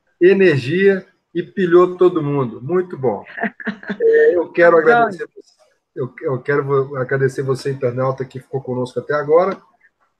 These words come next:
Speaker 1: Reforçar o pedido pra você curtir, compartilhar esse vídeo. É importante pra,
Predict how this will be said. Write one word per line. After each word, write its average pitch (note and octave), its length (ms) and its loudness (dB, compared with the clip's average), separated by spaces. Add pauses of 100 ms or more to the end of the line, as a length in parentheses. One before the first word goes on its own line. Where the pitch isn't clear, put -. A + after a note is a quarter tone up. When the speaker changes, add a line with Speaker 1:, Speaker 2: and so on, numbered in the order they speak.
Speaker 1:
Reforçar D#3 480 2
o D#3+ 100 0
pedido D#3 240 -6
pra D3 100 -4
você D3 280 -4
curtir, D#3 440 -10
compartilhar C#3+ 560 -4
esse C#3 220 -4
vídeo. G#3+ 480 -6 (760)
É E3+ 100 4
importante E3 600 2
pra, C#3 680 -2